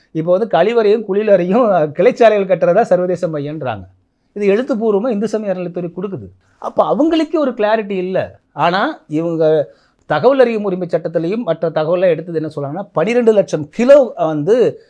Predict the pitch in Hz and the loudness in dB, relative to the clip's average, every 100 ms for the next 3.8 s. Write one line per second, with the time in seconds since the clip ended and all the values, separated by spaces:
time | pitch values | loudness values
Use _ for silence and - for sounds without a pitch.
0 | _ - 143 139 - 196 208 202 190 156 | _ -8 -6 -2 0 0 0 -4 0 0
1 | 151 180 160 165 147 147 196 151 135 139 | 0 -2 -2 -2 -2 -6 -6 -4 -4 -6
2 | 123 123 113 139 113 92 _ _ _ _ | -8 -8 -8 -8 -8 -12 _ _ _ _
3 | 160 170 226 208 180 170 160 156 | -8 0 0 2 0 0 -4 -8